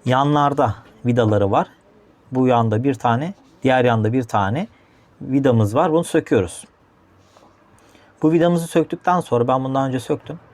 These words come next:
Burada kapağını açıyoruz aşağı doğru. Şu şekilde.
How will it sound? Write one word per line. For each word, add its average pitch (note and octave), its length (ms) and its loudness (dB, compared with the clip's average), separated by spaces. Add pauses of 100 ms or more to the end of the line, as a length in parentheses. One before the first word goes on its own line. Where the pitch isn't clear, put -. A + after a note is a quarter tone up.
(1040)
Burada C#3+ 360 2 (880)
kapağını C#3+ 480 -2
açıyoruz A2+ 640 -4
aşağı A2+ 340 0
doğru. E2 160 -4 (2000)
Şu - 200 -8
şekilde. A2 520 -4